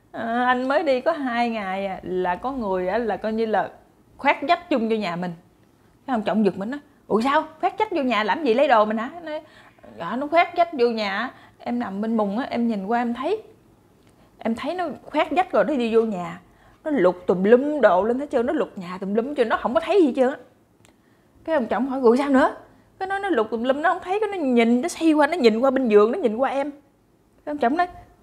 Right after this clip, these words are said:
"Rồi sao?" Nó nói, "Rồi cái em thấy nó đi lại, nó đi lại gần cái mùng của em. Nó tiến lại gần. Bắt đầu em thấy như vậy, em mới lấy hai cái tay em, em chụp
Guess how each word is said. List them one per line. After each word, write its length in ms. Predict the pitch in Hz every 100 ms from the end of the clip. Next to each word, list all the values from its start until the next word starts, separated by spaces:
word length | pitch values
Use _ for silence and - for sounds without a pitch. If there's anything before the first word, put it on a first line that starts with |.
| _ - _ - - - - -
"Rồi 240 | 247 254
sao?" 240 | 302 320 359 - _ _ _
Nó 80 | 427
nói, 140 | 403 415 _ _ _ _ -
"Rồi 160 | 226 233
cái 140 | 262
em 100 | 262
thấy 180 | 262 330
nó 100 | 359
đi 220 | 240 233
lại, 280 | 226 185 185 -
nó 120 | 254
đi 260 | 269 226 226
lại 220 | 180 185
gần 200 | 208 175
cái 60 | 277
mùng 220 | 202 175
của 60 | 254
em. 180 | 214 202 _ _ _ _ _ _ _ _ -
Nó 60 |
tiến 220 | 294 349 392
lại 120 | 202
gần. 200 | 180 180 - _ _ _ _ _
Bắt 140 | - -
đầu 120 | -
em 180 | 214 226
thấy 140 | 359
như 140 | 302 165
vậy, 220 | 170 -
em 180 | 196 196
mới 100 | 247
lấy 280 | 254 262 403
hai 240 | 285 190
cái 140 | 214 247
tay 300 | 202 196 190
em, 160 | 196
em 160 | 202 196
chụp 100 | -